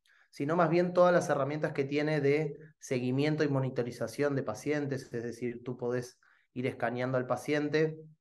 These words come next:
a medida que se va avanzando en los alineadores y te va diciendo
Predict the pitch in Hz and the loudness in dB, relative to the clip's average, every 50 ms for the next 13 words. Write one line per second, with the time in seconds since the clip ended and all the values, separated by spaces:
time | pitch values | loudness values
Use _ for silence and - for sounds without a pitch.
0 | _ _ _ _ - 123 123 131 131 135 139 139 135 131 139 135 - - 123 - | _ _ _ _ -8 -6 -2 -2 0 2 4 4 4 4 2 -2 -4 -6 -8 -8
1 | - - 135 123 131 127 135 135 131 127 127 123 120 120 - 143 147 147 143 131 | -8 -10 -4 0 2 4 6 6 4 4 2 2 0 0 -2 -2 0 0 0 -2
2 | 127 120 - 120 120 127 127 127 127 131 143 156 170 170 175 143 131 127 127 127 | -2 -2 -2 -2 -2 -2 -2 -2 0 2 2 4 2 2 -2 -2 -2 -2 0 2
3 | 131 131 131 127 127 127 - 147 143 143 143 143 147 147 147 147 147 - | 2 2 2 0 -2 -4 -2 0 0 2 2 2 2 2 2 0 -4 -12